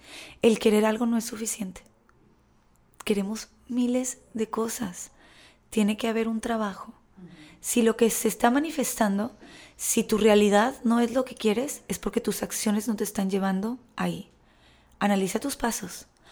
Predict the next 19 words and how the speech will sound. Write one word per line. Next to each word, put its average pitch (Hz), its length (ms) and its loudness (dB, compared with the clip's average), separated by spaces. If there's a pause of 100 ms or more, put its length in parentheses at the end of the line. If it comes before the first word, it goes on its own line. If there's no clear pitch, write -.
(280)
Analiza 208 520 4
qué 285 140 2
estás 330 300 0
haciendo 320 420 0
para 311 180 2
manifestar 208 520 2
lo 233 120 2
que 247 60 0
estás 196 260 -4
manifestando 202 800 0 (680)
y 233 100 0
cómo 226 280 2
lo 302 100 2
voy 220 160 2
a 214 100 -2
cambiar, 185 580 -2
¿no? 196 280 -2 (460)
El 233 180 4
cambiarlo. 214 680 2